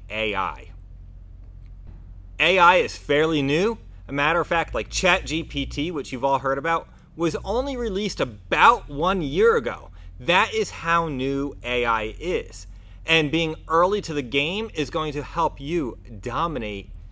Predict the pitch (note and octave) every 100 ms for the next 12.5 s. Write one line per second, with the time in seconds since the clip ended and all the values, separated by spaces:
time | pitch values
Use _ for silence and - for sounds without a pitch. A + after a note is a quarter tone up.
0 | - - A#2 G3+ A3+ F3 D3+ C3+ C#3 E3
1 | B2+ A#2 A#2 G#2+ - C3 A#2+ A2 - G2+
2 | A2 F#2+ D2 - - - - - C3+ C#3
3 | D3 C3+ - E3+ D3 - C#3 C3+ B2+ B2
4 | C#3 C#3+ - C#3+ B2+ A2+ G#2+ - - E3
5 | G#3+ E3 B2+ A#2 - - B2+ B2 A#2 A2
6 | G2+ G2 - - - - - - - -
7 | A3 G#3+ E3+ B2+ - A2 E3 G#3 F#3 E3
8 | E3 D#3 D3+ C#3+ C#3 C3+ C3+ B2 B2+ D3
9 | F#3+ - - - E3 G#3+ A3 E3 D#3 D3
10 | B2 - F3+ D#3+ A#2 A2 C3+ D3+ E3 -
11 | C#3+ C3 C3 A#2 - C#3 B2+ - B2 -
12 | - D#3 E3+ A#2+